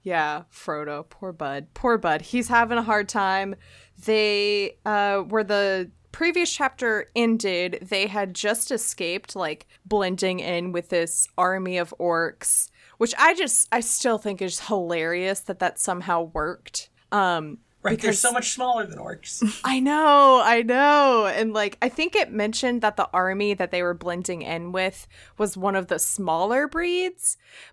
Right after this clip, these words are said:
Speaker 1: but I still refuse to believe. I mean, ma-, you know, obviously I haven't seen the movie, so I don't know if they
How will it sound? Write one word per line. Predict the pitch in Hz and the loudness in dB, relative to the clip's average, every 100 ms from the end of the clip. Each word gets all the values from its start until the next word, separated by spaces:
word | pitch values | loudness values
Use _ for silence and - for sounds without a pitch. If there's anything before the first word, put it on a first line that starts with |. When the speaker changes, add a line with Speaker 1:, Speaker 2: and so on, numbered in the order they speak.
| - | -2
Speaker 1:
but | - | 0
I | 254 | 0
still | - - - - 262 233 | -2 -4 -4 -2 2 4
refuse | 220 214 226 214 196 | 2 0 -2 -2 0
to | 226 | -2
believe. | 196 190 185 175 170 - | -2 -2 -2 0 -2 0
I | 226 | 2
mean, | 214 214 | 2 2
ma-, | |
you | 208 214 | 2 2
know, | 196 | 0
obviously | - 180 180 190 | 2 0 -2 -2
I | 175 | -2
haven't | 190 170 - | -2 -4 0
seen | - 214 185 180 175 165 165 _ _ | 0 0 -6 -6 -8 -10 -14 _ _
the | 190 196 | -6 -4
movie, | 180 180 202 233 269 285 | -2 0 0 0 0 0
so | 277 247 208 196 190 180 - | 0 2 4 4 2 0 0
I | 190 | 0
don't | 190 180 - | 0 -2 -4
know | 185 175 180 | -2 2 2
if | 170 - | 0 0
they | 185 170 165 165 | -2 0 -2 -6